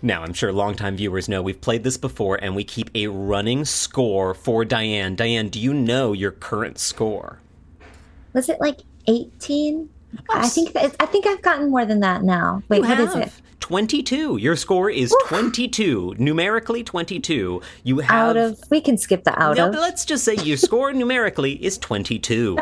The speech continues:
Speaker 1: Great number.
Speaker 2: <laughs>
Speaker 1: Love that number. And so today I have,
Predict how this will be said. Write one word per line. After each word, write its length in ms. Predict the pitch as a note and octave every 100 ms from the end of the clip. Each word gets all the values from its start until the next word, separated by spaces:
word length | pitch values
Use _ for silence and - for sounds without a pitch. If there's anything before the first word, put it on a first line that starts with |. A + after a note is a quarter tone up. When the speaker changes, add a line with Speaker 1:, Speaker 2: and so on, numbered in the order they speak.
| -
Speaker 1:
Great 240 | D3 -
number. 360 | B2+ A#2+ G#2 E2+
Speaker 2:
<laughs> 40 |
Speaker 1:
Love 240 | F#2+ B2+ A2
that 200 | A2+ A#2
number. 440 | G#2+ G#2+ F#2 F2 - - -
And 180 | E3+ E3+
so 120 | F#3+
today 600 | D3 E3 C3+ B3+ B3 F#2 - - -
I 180 | D3 E3
have, 520 | E3 D3+ G#2+ F#2